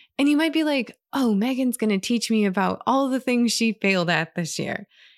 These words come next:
Well, actually not, because I don't see the garden that way. I don't see life that way.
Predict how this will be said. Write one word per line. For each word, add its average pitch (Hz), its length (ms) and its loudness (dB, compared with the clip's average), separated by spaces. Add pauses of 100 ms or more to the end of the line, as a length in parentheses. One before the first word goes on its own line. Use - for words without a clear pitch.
(680)
Well, 208 120 -2
actually 294 480 -2
not, - 460 -2 (160)
because 208 800 0 (800)
I 247 100 -4
don't 359 300 -6
see 269 280 -2
the 233 120 -2
garden 170 340 -4
that - 220 -12
way. - 260 -18 (140)
I - 20 0
don't 247 220 -2
see 277 340 -2 (340)
life 180 500 -2
that - 200 -8
way. - 280 -14